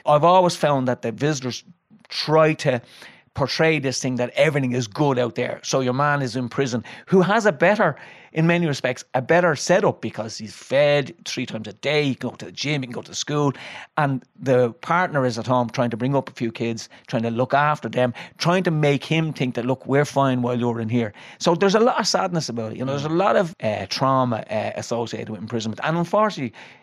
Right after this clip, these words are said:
as I said to you, it's intergenerational. Like, you know, the children of people I knew in prison when I joined the job are now in prison, you know, so that needs to stop, you know.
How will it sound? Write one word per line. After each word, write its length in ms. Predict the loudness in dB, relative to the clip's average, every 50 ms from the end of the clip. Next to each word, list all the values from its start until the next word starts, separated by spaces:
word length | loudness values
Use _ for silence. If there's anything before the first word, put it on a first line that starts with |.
| _ _ -6
as 120 | -6 -4 -4
I 40 |
said 220 | -2 -2 -2 -2 0
to 80 | -4
you, 40 | -4 -4
it's 160 | -6 -4 -2
intergenerational. 840 | -2 -2 -2 -2 -4 -4 -2 -2 0 0 -2 -2 -4 -6 -8 -6 -6
Like, 140 | -6 -8 -10 _ _ -20 -20
you 400 | -20 -20 -16 -14 -10 -4 -2 0
know, 280 | 2 2 0 0 -4 -8 -8
the 120 | -6 -6 -6
children 440 | -2 0 0 2 2 2 2 0 0
of 440 | 0 0 0 0 0 -2 -4 -10 -20 _ -20 -20 -20 -20 -20 _ _ _
people 300 | -6 -4 -2 0 0 0
I 120 | 0 0 0
knew 200 | 0 -2 -2 -2
in 80 | -4
prison 440 | -4 -6 -6 -6 -6 -8 -8 -10 -12 -16 -18 -10
when 180 | -6 -6 -4 -2
I 160 | -2 -2 -2
joined 260 | 0 0 -2 -2 -4
the 60 | -6 -8
job 320 | -8 -8 -8 -8 -10 -14 _ _ _ _ _
are 140 | -2 0 2
now 320 | 2 2 2 2 2 0
in 140 | -2 -4 -4
prison, 340 | -6 -6 -8 -6 -8 -10 -10
you 80 | -10 -10
know, 160 | -10 -10 -10
so 240 | -10 -10 -12 -12 -12 -8
that 280 | -8 -6 -6 -6 -4 -2
needs 260 | 0 0 0 -2 -4 -8
to 80 | -10
stop, 360 | -8 -4 -4 -4 -4 -6 -8 -10
you 80 | -8
know. 160 | -8 -8 -10